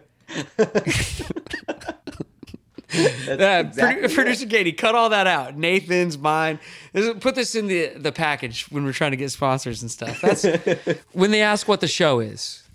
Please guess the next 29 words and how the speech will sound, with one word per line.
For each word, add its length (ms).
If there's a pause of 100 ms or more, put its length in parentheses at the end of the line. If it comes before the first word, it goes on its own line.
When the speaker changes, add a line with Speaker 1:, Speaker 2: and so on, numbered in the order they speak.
(380)
Speaker 2:
Radioactive 640
Dads 460
will 160
make 240
your 80
pee 240
smell, 440
and 160
you 60 (220)
kinda 260
like 280
it. 280
Speaker 1:
<laughs> 40 (2500)
We're 100
kinda 300
like, 320
uh, 360 (480)
yeah, 220
any 260
of 80
those 160
vegetables 680
that, 180 (120)
that 220
make 300
you 180
smell 340
bad. 380 (300)
Broccoli. 640